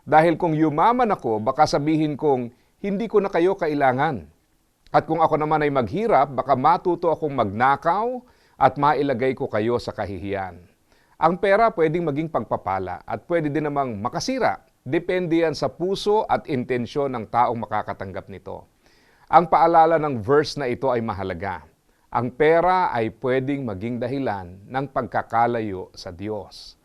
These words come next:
Dapat nating tandaan na kapag ang Diyos ay nagpala, ang layunin ay para sa ikabubuti at hindi sa ikasasama. Pero pag ang puso ng pinagpala ay mali, ang epekto ay hindi din magiging tama.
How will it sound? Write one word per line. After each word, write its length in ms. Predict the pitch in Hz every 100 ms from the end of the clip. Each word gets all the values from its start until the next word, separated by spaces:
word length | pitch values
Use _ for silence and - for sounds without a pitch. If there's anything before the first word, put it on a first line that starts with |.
| _ _ _
Dapat 400 | _ - - 233
nating 320 | 214 190 185 175
tandaan 480 | 156 127 117 131
na 80 | 104
kapag 320 | 110 113 135
ang 240 | 127 123 107
Diyos 240 | 127 190
ay 160 | 170 165
nagpala, 640 | 151 - 151 160 185 240 - _ _
ang 160 | 135 139
layunin 640 | 131 123 117 139 175 165
ay 160 | 160 113
para 320 | - 123 120
sa 80 | -
ikabubuti 800 | 131 143 127 147 156 262 196 139
at 80 | -
hindi 240 | 226 254
sa 80 | 247
ikasasama. 640 | 202 175 202 - 110 92 - _ _ _ _ _ _
Pero 240 | 180 175
pag 240 | 175 151 151
ang 160 | 139
puso 400 | - 196 233 220
ng 160 | 185 175
pinagpala 720 | 170 156 120 - 170 180 175
ay 160 | 151 147
mali, 320 | 147 180 - - _ -
ang 160 | 147 165
epekto 560 | 160 160 147 - 123
ay 160 | 107 131
hindi 320 | 131 127 131
din 160 | 123 117
magiging 400 | 107 104 101 92
tama. 320 | 90 90